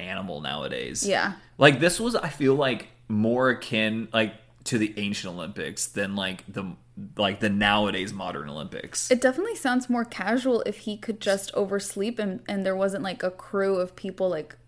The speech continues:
Speaker 1: Right.
Speaker 2: looking for him, around him, waking him up.
Speaker 1: I think it was a lot more casual back then.
Speaker 2: That's really interesting.
Speaker 1: Yeah. Um, and it was really cool is, like, King Gustav of Sweden.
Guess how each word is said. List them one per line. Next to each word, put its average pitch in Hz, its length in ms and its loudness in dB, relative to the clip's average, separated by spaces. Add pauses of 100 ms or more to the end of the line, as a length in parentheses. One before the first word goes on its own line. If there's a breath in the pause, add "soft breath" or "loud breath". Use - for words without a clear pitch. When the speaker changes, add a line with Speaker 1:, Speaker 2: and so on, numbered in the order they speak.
(140)
Speaker 1:
Right. 139 520 2
Speaker 2:
looking 208 440 2
for 208 200 -4
him, 208 180 -4
around 190 520 0
him, 190 140 -4
waking 185 320 -4
him 185 160 -4
up. 214 280 -2
Speaker 1:
I - 40 -2
think 226 300 2
it 214 120 2
was 127 220 -2
a 143 60 0
lot 107 320 -4
more 113 100 -2
casual 120 480 -8
back 85 280 -8
then. 62 340 -10
Speaker 2:
That's 208 240 -2
really 190 240 2
interesting. 196 560 -6
Speaker 1:
Yeah. 117 360 0 (640 soft breath)
Um, 107 540 4 (420)
and 135 120 6
it 165 40 4
was 180 240 0
really 123 240 6
cool 247 360 4
is, 107 120 4
like, 107 420 0
King 185 440 4
Gustav 127 560 2
of 98 140 0
Sweden. 104 680 0